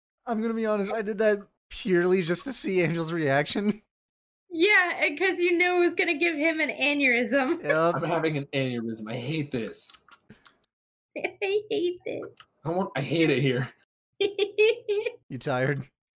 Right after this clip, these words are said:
Speaker 3: No. I'm tired of hearing about fucking goddamn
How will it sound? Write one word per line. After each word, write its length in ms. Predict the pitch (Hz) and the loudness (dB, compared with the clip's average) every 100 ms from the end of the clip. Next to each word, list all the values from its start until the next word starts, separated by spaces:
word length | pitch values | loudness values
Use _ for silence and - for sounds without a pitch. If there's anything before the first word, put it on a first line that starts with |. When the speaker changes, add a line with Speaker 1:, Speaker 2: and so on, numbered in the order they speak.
| _ _ _ _ _ _ - _ - - 156 | _ _ _ _ _ _ -20 _ -20 -20 -8
Speaker 3:
No. 480 | 151 185 175 139 107 - _ - - - - 131 113 - - _ | 2 4 6 6 2 -6 _ -20 -20 -20 -18 -16 -14 -18 -20 _
I'm 100 | 143 | -14
tired 320 | 135 143 180 | -8 -2 0
of 80 | 165 | 2
hearing 240 | 180 165 165 | 2 2 2
about 340 | 151 156 - | -2 -4 -4
fucking 380 | 165 - 147 135 _ _ _ _ _ _ _ _ _ _ - _ - | -4 -2 -2 -4 _ _ _ _ _ _ _ _ _ _ -20 _ -10
goddamn 680 | 151 156 156 135 160 156 | -6 -4 -4 -4 -4 -4